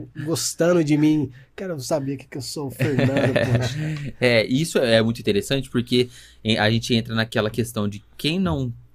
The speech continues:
Speaker 2: não sabe pra onde quer ir, qualquer lugar serve, né?
Speaker 1: Exato.
Speaker 2: Então, ah, eu, eu não sei pra onde eu quero chegar, que nem eu, eu vivi isso. Eu vivi isso na pele, que eu fiz um curso técnico, é, técnico é, é mais voltado pra química, eu entrei numa indústria química e eu entrei lá e falei, "Mano,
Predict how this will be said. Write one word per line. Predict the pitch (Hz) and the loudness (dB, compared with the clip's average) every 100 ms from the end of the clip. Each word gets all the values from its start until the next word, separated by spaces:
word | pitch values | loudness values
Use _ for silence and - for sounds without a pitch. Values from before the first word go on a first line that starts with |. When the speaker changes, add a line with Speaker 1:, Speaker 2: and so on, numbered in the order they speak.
| - | -16
Speaker 2:
não | 104 104 107 110 | -8 -4 -2 -2
sabe | - 113 120 | -4 -8 -6
pra | 117 | -2
onde | 110 107 | -2 -2
quer | 104 110 95 | -4 -2 0
ir, | 123 143 117 - | 0 -2 -6 -6
qualquer | 104 139 | -2 -2
lugar | 147 135 151 | 0 2 2
serve, | 185 - 110 92 | 0 2 4 2
né? | 98 110 _ | -4 -8 _
Speaker 1:
Exato. | 139 120 | -12 -2
Speaker 2:
Então, | 120 117 143 | 2 4 4
ah, | 143 143 151 | 6 6 6
eu, | 135 120 104 | 6 6 6
eu | 123 | 2
não | 139 | 0
sei | - 165 | 0 0
pra | 131 139 | 0 0
onde | 123 120 127 120 | 0 0 2 2
eu | |
quero | 117 117 | 0 -2
chegar, | 113 127 110 110 143 | -2 -4 2 6 6
que | 175 | 4
nem | 120 110 | -2 4
eu, | 120 147 123 | 6 6 6
eu | 135 | 4
vivi | 170 185 135 110 87 | 4 2 2 0 -2
isso. | - | -4
Eu | 98 | -2
vivi | 110 120 123 | 0 0 0
isso | 127 | -2
na | 123 | -2
pele, | 117 120 127 | 0 0 0
que | 147 | -2
eu | |
fiz | 127 127 | -4 -4
um | 131 | -4
curso | 127 135 120 | 0 0 0
técnico, | - 131 180 170 170 - - - - - | -2 -2 -2 -4 -6 -8 -20 -20 -20 -4
é, | 98 98 | 2 2
técnico | 92 113 113 120 120 107 | 2 2 2 2 0 0
é, | 95 92 92 | 0 -2 -2
é | 101 98 | 0 0
mais | - 107 | 0 -2
voltado | 113 113 104 | 0 -2 -2
pra | - 117 | -2 -4
química, | - 123 147 175 170 | -2 -2 -2 -2 -2
eu | 139 | -2
entrei | 131 156 | -2 0
numa | 165 143 | 0 0
indústria | 135 135 139 | -2 -2 -2
química | 127 135 151 175 175 170 | -4 -2 -2 0 0 0
e | 165 | 2
eu | 170 | 2
entrei | 180 170 165 160 | 2 0 0 0
lá | 147 | -2
e | 170 | -4
falei, | 165 139 | -2 -2
"Mano, | 139 190 170 104 | 0 0 0 -2